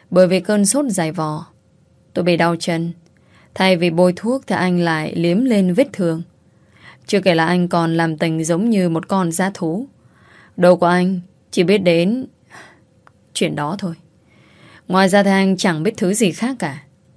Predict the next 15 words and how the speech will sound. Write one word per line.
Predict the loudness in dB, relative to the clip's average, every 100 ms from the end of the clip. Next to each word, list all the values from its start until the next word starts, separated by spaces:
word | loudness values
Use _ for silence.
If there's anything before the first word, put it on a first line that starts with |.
| _ _ _ _ _ -20 -4
Đến | 2 2
ngay | 2
cả | 0 0
việc | 2 0 2
cơ | 0
bản | 0 -2
nhất | -6 -6 -10 _ _ -2
là | 2
nhìn | 4 2 2
vào | 2
ánh | 2 0
mắt | 0
của | -2
người | -2 -4
khác | -6 -8 -8